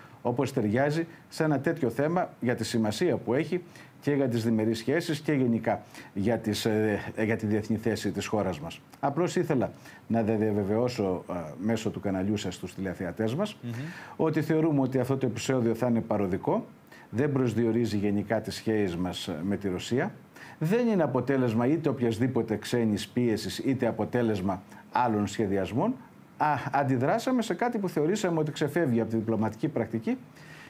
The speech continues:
Speaker 1: και το κάναμε αυτό καθαρό στους φίλους μας, όπως πρέπει, το είπα και προηγουμένως, να είναι οι καθαροί λογαριασμοί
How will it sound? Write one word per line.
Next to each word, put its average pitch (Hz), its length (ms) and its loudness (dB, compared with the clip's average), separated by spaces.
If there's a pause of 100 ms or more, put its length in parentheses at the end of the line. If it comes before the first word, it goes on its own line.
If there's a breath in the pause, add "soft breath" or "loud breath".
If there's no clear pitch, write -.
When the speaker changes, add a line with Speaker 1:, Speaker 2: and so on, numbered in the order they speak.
Speaker 1:
και 254 120 0
το 240 120 -2
κάναμε 220 320 2
αυτό 196 160 0
καθαρό 147 560 2
στους - 220 -4
φίλους 233 280 0
μας, 233 180 0
όπως 226 220 0
πρέπει, 202 380 0
το 180 80 0
είπα 156 160 2
και 139 100 0
προηγουμένως, 135 640 2
να 156 120 4
είναι 147 120 4
οι 131 100 4
καθαροί 127 400 2
λογαριασμοί 120 640 2